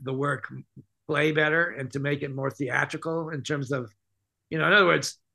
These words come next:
a good clown is an amazing actor, the same with a mime.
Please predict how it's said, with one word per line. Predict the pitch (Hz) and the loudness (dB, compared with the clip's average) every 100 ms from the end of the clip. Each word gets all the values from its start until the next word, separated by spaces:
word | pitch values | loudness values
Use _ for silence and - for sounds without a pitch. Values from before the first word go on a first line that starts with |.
| _ _ _ _ _ - | _ _ _ _ _ -2
a | |
good | 160 233 - | 2 2 6
clown | 208 208 165 | 8 8 8
is | 147 156 | 2 -2
an | 139 - | -6 -8
amazing | 147 151 165 156 151 | -2 2 2 2 4
actor, | 165 185 - - - | 4 4 0 -12 -12
the | 113 | -6
same | - 143 | -2 -2
with | 131 | -2
a | |
mime. | 131 151 139 110 | 0 2 2 -2